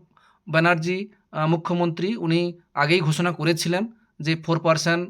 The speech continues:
জানুয়ারি থেকে শুরু হবে, তারই এই অর্ডার জারি করা হয়েছে এবং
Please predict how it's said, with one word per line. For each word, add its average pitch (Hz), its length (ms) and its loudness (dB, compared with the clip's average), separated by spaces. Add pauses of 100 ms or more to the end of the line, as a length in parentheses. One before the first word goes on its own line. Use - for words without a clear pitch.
(160)
জানুয়ারি 151 300 2
থেকে 165 280 -2
শুরু 156 220 -4
হবে, 160 260 0 (220)
তারই 170 480 0
এই 160 140 0
অর্ডার 147 400 2 (400)
জারি 139 180 0
করা 156 200 4
হয়েছে 170 400 0 (340)
এবং 147 460 -2